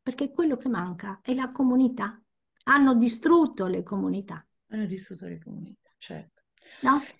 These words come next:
Speaker 1: Cioè,
Speaker 2: Eh.
Speaker 1: noi, eh, penso anche voi, io mi
Speaker 2: Sì.
Speaker 1: ricordo c'era, io abitavo in una casetta, però andavo nella corte dove c'erano i condomini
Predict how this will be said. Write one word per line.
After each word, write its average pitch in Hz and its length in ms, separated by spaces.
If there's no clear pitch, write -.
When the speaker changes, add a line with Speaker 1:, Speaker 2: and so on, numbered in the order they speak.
Speaker 1:
Cioè, 208 320
Speaker 2:
Eh. - 0
Speaker 1:
noi, 226 540
eh, 233 400
penso 240 380
anche 226 400
voi, 247 640
io 220 300
mi 214 160
Speaker 2:
Sì. 202 100
Speaker 1:
ricordo 214 420
c'era, 208 580
io 220 200
abitavo 233 420
in 220 120
una 214 280
casetta, 254 840
però 220 200
andavo 226 380
nella 233 340
corte 220 500
dove 196 240
c'erano 202 400
i 196 80
condomini 254 1000